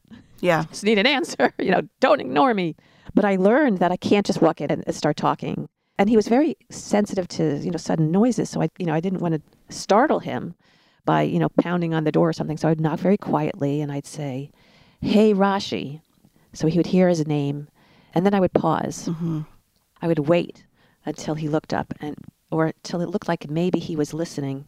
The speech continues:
Speaker 2: that I'd caught his attention. And I'd say, "I have a question for you when you're ready."
Speaker 1: Yeah.
Speaker 2: And that "when you're ready," I think, was really critical in showing him respect because he was in the middle of his own deep thoughts,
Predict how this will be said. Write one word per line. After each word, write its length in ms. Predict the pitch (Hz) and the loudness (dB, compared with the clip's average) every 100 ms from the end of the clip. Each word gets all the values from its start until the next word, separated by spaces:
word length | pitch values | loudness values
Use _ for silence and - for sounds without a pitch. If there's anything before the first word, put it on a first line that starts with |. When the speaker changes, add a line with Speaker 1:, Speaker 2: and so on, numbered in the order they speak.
| - | -8
Speaker 2:
that 100 | 151 | -4
I'd 180 | 147 - | -4 -8
caught 300 | - 185 180 | -4 0 0
his 100 | 156 | -2
attention. 360 | - 165 156 | -4 -4 -2
And 100 | 151 | 0
I'd 140 | 156 147 | 0 0
say, 300 | 165 156 151 _ _ _ - | 0 0 0 _ _ _ -4
"I 80 | 190 | 0
have 240 | 240 240 | 2 2
a 40 | |
question 400 | - - 208 185 | 2 0 0 -2
for 200 | 180 175 | -2 2
you 360 | 165 156 156 160 | 4 4 4 0
when 340 | - 156 165 160 | 0 2 2 0
you're 160 | 151 | -2
ready." 300 | 139 147 143 - | -2 -2 0 -2
Speaker 1:
Yeah. 460 | 175 170 165 165 165 - _ _ _ _ _ - | -4 -4 -6 -8 -12 -20 _ _ _ _ _ -4
Speaker 2:
And 160 | 175 | 2
that 280 | 220 - - | 2 0 0
"when 200 | 202 196 | 0 2
you're 120 | 180 | 0
ready," 420 | 156 170 175 147 | 2 2 2 -2
I 60 | 165 | -4
think, 200 | 160 156 | -4 0
was 160 | 165 160 | -2 2
really 480 | 180 180 170 160 - | 2 4 2 0 -8
critical 500 | - 220 233 - 156 - | -2 0 2 0 -2 0
in 160 | 160 156 | -4 -4
showing 380 | - 202 214 | 0 2 2
him 160 | 208 247 | -2 -2
respect 480 | 254 - 185 196 - | -2 0 -4 -4 -8
because 300 | 185 165 - | -4 -4 -4
he 160 | 156 | -6
was 140 | 160 196 | -4 -2
in 60 | 220 | 0
the 60 | |
middle 220 | 214 185 | 2 2
of 160 | 175 175 _ _ _ | 2 0 _ _ _
his 200 | - 170 | -2 2
own 360 | 156 175 214 208 | 4 4 0 -2
deep 180 | - 175 | -6 -6
thoughts, 560 | - 160 170 - - | 0 2 2 -4 -12